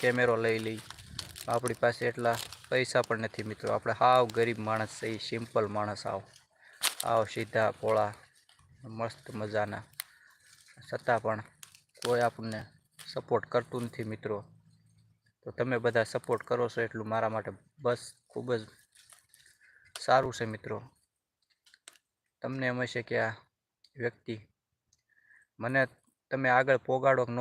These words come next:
પોગાડો એ તમારી ઉપર છે આધાર. તમે મને સપોર્ટ કરશો તો હું આગળ પોગીશ, નહીં કરો તો હું અહીં ને શું ન્યા ને જ રહીશ મિત્રો. એમાં કાંઈ ફેર નહીં પડે, કેમ કે આપણે દિલના દાતાર છે ઈ.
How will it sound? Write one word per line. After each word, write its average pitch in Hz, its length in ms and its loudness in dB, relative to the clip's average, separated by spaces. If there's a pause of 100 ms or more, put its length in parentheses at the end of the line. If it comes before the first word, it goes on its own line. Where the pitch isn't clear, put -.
(140)
પોગાડો 120 320 0
એ 110 120 -4
તમારી 120 320 -2
ઉપર 107 180 -4
છે 110 160 -8
આધાર. 107 320 -4 (760)
તમે 123 160 -4
મને 120 240 0
સપોર્ટ 123 420 -2
કરશો 123 320 -2 (220)
તો - 100 -12
હું 110 180 -2
આગળ 117 340 4
પોગીશ, 110 380 -6 (560)
નહીં 123 240 -2
કરો 120 220 4
તો - 140 -8
હું 107 180 -6
અહીં 123 220 0
ને 120 140 -2
શું 120 300 -6
ન્યા 131 220 -6
ને 135 120 -4
જ 104 120 -10
રહીશ 107 200 -6
મિત્રો. 107 280 -8 (380)
એમાં 123 240 -8
કાંઈ 113 200 -4
ફેર 120 180 2
નહીં 120 280 -4
પડે, 101 180 0 (1200)
કેમ 131 160 -2
કે 120 120 2
આપણે 117 320 6 (2000)
દિલના 127 360 4
દાતાર 120 440 6
છે - 140 -6
ઈ. 107 180 0